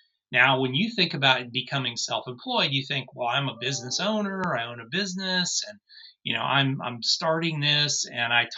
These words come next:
talk to so many people that are clients of mine,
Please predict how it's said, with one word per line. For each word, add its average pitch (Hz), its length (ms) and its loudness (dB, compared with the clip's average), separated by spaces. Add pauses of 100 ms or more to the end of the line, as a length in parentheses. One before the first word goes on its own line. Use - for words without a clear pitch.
talk 131 220 4
to 127 100 -6
so 226 480 2
many 202 260 -2
people 117 680 -2 (560)
that 123 460 4 (200)
are 120 260 0
clients 151 580 0
of 156 100 -6
mine, 143 640 0